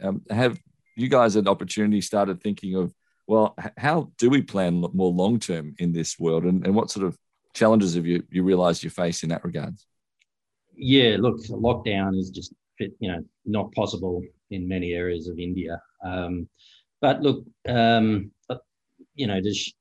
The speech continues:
Speaker 2: to share with your listeners about something a little bit more positive, us,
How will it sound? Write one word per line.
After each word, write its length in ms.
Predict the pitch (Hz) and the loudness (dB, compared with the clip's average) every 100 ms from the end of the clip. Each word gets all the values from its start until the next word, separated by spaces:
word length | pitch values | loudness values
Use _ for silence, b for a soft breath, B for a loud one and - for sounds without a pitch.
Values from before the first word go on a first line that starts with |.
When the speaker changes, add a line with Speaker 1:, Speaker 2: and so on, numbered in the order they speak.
| - | -8
Speaker 2:
to 60 | |
share 300 | 127 143 143 | -2 6 6
with 120 | 131 98 | 6 4
your 140 | 98 | 2
listeners 760 | 98 113 113 107 98 95 - _ - | 2 2 0 -2 0 -2 -10 _ -6
about 300 | 104 98 101 _ | -2 -4 -6 _
something 280 | - 117 98 | -6 -4 -2
a 60 | 98 | -2
little 220 | 110 107 | 0 0
bit 180 | 98 95 | 0 -4
more 160 | 92 - | -6 -2
positive, 400 | 113 92 90 95 | -2 -2 -4 -2
us, 320 | 98 95 - | -2 -2 -8